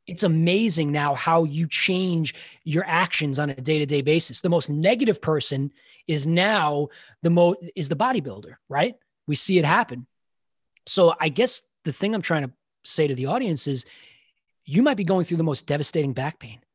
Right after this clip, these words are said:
You might be going through the most amazing experience in your life to grow like you've never been challenged before. We all know, well, if you have a fear of flying,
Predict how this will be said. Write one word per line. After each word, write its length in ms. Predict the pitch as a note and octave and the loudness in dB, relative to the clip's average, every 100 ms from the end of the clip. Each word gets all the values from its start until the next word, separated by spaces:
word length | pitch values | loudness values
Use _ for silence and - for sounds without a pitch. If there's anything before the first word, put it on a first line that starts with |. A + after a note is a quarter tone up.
| _ _ _ _ _ | _ _ _ _ _
You 280 | C3 F#3+ | -6 -2
might 240 | C#4 C#4+ C4+ | -2 -2 -4
be 120 | G#3 | -4
going 400 | D3+ E3 G3+ F#3+ | 0 0 2 0
through 340 | - D#3 C#3 - - - | -2 -2 -2 -4 -14 -8
the 100 | D#3+ | -4
most 420 | D#3+ D#3+ D#3+ - - | 0 0 -2 -6 -8
amazing 840 | D#3 D3+ E3 F3+ G#3+ F#3+ G#3+ A3 G#3 _ - | -6 -2 0 0 0 0 2 2 0 _ -8
experience 580 | C#3+ - F#3+ F#3 E3+ | -6 0 4 4 2
in 60 | E3 | 0
your 160 | D3 C#3 | 0 2
life 500 | D3+ G#3 D#3+ C3+ - - - - | 4 4 4 -2 -12 -20 -16 -4
to 100 | D3 | -4
grow 680 | B2 D3+ E3 G#3+ E3 D3+ F#3 _ - | -2 0 4 6 8 6 2 _ -8
like 240 | D3+ D#3 | -2 -2
you've 160 | D#3 C#3 | -2 0
never 300 | E3 F3 F3 | 2 2 2
been 420 | C#3+ D#3 D3 C3+ _ _ | 2 0 0 -4 _ _
challenged 440 | - D#3+ D3+ D3+ A#2+ | -2 0 2 0 -2
before. 300 | C#3 A#3+ A2+ | -2 0 0
We 220 | D3 D3+ | 0 2
all 140 | F#3+ | 2
know, 320 | F3 F#3+ D3+ C3+ - - - | 4 4 2 -2 -12 -20 -6
well, 100 | D#3 | -4
if 120 | C#3+ | 0
you 20 | G3+ | 0
have 80 | |
a 60 | E3 | 0
fear 180 | - F3 | 0 0
of 80 | - | 0
flying, 500 | F3 E3+ C#3 B2+ | -2 -2 -2 -6